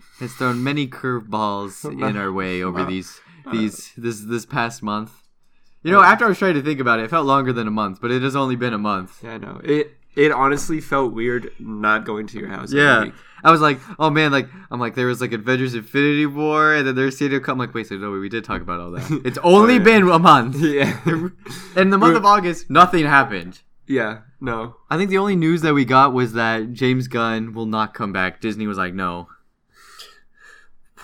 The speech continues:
Speaker 2: What are we gonna do without James Gunn?
Speaker 1: And, Gar-, well, Guardians of the Galaxy three has now been canceled indefinitely.
Speaker 2: Oh, really?
Speaker 1: Well, postponed indefinitely means it's canceled. Cat, stop it!
Speaker 2: <laughs> She's crawling on me. <laughs>
Speaker 1: But yes, no more Guardians three.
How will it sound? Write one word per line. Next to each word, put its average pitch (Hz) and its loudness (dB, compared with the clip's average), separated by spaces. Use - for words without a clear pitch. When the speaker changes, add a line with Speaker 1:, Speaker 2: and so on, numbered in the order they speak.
Speaker 2:
What 151 -6
are 147 0
we 147 -2
gonna 160 -4
do 147 -4
without 165 -2
James 151 -6
Gunn? 208 -2
Speaker 1:
And, 113 -2
Gar-, 123 0
well, 127 0
Guardians 135 -2
of 127 -2
the 117 -4
Galaxy 113 -4
three 104 -6
has 95 -10
now 95 -4
been 92 -10
canceled 101 -8
indefinitely. 87 -10
Speaker 2:
Oh, 170 -4
really? 147 -4
Speaker 1:
Well, 107 -4
postponed 120 -4
indefinitely 95 -8
means 92 -8
it's - -8
canceled. 85 -6
Cat, - 4
stop 285 8
it! - -2
Speaker 2:
<laughs> 226 -14
She's - -18
crawling 67 -16
on - -14
me. 156 -4
<laughs> 135 -6
Speaker 1:
But 131 -2
yes, 107 -4
no 127 -2
more 135 -4
Guardians 117 -6
three. 90 -10